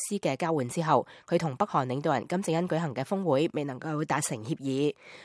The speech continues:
特朗普同蓬佩奧國務卿星期四喺越南對記者話，喺北韓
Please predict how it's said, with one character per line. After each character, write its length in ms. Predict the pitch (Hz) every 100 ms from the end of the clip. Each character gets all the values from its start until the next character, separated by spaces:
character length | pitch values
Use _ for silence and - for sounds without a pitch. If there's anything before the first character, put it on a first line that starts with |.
| - -
特 80 | 175
朗 120 | 175
普 200 | 185 196
同 280 | 208 147 147
蓬 160 | 170 139
佩 80 |
奧 180 | 180 185
國 140 | 175 175
務 100 | 160
卿 140 | 214
星 120 | 269
期 120 | 254
四 160 | 127 156
喺 220 | 156 143
越 120 | 180 175
南 220 | 131 117
對 140 | 143
記 140 | 135 139
者 160 | 143
話， 240 | 156 143 143 - - -
喺 220 | - 175
北 100 | 233
韓 240 | 302 160